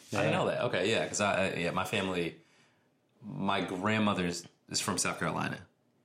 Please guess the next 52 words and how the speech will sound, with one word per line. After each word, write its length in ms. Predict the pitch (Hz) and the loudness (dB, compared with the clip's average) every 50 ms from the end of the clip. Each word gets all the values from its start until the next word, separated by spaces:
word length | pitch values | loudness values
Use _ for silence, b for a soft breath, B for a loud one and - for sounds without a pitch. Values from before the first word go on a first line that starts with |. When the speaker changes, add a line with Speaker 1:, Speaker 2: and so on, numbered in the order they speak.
| _ _ | _ _
Speaker 1:
and 260 | - 90 87 87 85 85 | 0 2 2 4 4 2
my 140 | 85 85 | 2 0
dad's 380 | 82 82 101 104 107 104 - - | 0 0 2 2 2 2 2 2
side's 240 | 101 90 87 - - | 2 2 0 0 0
really 200 | 90 90 90 85 | 2 2 2 0
from 140 | 80 80 80 | -2 -2 -2
Alabama. 280 | 78 78 76 78 78 76 | -2 -2 -4 -4 -8 -4
My 140 | 80 87 | -4 -2
dad 140 | 92 107 98 | 0 0 0
was 100 | 87 85 | 0 -2
born 160 | - 87 85 | -2 -2 0
and 60 | 82 80 | 0 0
raised 140 | 78 78 | 0 0
in 60 | 80 73 | -2 -2
Alabama, 360 | 73 73 78 76 73 71 71 | -2 -4 -4 -4 -4 -4 -2
so 120 | - - | 0 2
my 100 | 95 98 | 4 4
mom 320 | 101 101 117 123 131 127 113 | 6 8 8 8 8 6 4
is 100 | 95 85 | 2 2
born 180 | - 98 90 87 | 2 2 2 4
and 60 | 85 | 2
raised 220 | 82 80 - - | 2 0 0 -2
here, 240 | 80 78 78 78 b b b b b b b b b b b _ _ | -2 -2 -2 -4 b b b b b b b b b b b _ _
but 400 | - 101 98 92 87 85 - - - - _ _ _ _ _ _ _ _ _ _ _ _ _ _ _ | 2 4 6 6 6 4 2 0 -6 -12 _ _ _ _ _ _ _ _ _ _ _ _ _ _ _
not 440 | 104 101 107 117 120 117 113 - - | 4 6 6 8 6 6 4 4 2
too 280 | - - 117 107 101 98 | 2 4 6 6 6 4
deep 280 | - - 98 92 - | 4 2 2 2 2
in 60 | 92 90 | 2 0
the 40 | 87 | 2
Bostonian 640 | 85 85 85 - - - 87 82 80 80 78 78 | 2 2 2 2 2 0 0 0 0 0 -2 -4
roots. 360 | 78 80 78 - - - - - | -4 -4 -6 -6 -6 -6 -6 -6
It's 120 | - - | -2 -2
like, 120 | 82 82 | 0 0
I 100 | 90 95 | 0 0
just, 320 | 87 - 95 98 95 - - | 0 0 0 0 2 2 2
I'm 80 | 117 | 2
a 60 | 113 98 | 2 2
generation 500 | 98 101 92 92 90 85 - - 87 85 | 2 2 2 2 2 0 0 -2 -2 -4
in. 160 | 80 76 73 - - - - _ _ - | -4 -4 -6 -12 -18 -20 -20 _ _ -10
Like, 100 | - 85 | -4 0
I 40 | 117 | 2
Speaker 2:
Yeah, 60 | 131 151 | 4 6
that's 120 | 160 175 | 6 4
Speaker 1:
just 140 | 175 - - | 4 4 4
Speaker 2:
pretty, 140 | 202 196 208 208 | 4 6 6 6
Speaker 1:
kinda 120 | 202 208 208 | 6 6 8
Speaker 2:
uh, 120 | 202 196 190 | 8 6 6
pretty 200 | - 226 233 214 | 4 2 2 4
Speaker 1:
yeah. 40 | 254 | 4
Speaker 2:
black 160 | 247 226 - | 4 4 4
of 100 | 165 - 123 | 2 2 2
you. 120 | 110 98 | 0 -2